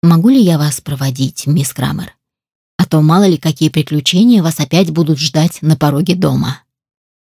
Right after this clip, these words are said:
Вот тут я не смогла сдержаться.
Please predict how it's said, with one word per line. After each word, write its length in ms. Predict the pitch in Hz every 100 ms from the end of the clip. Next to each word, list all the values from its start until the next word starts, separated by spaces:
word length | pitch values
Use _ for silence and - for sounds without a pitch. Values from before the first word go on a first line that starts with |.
| _ _ _
Вот 240 | 180 214 -
тут 240 | - 285 185
я 240 | 170 196
не 160 | 196 190
смогла 360 | 170 143 160
сдержаться. 680 | 135 170 147 151 - 156 135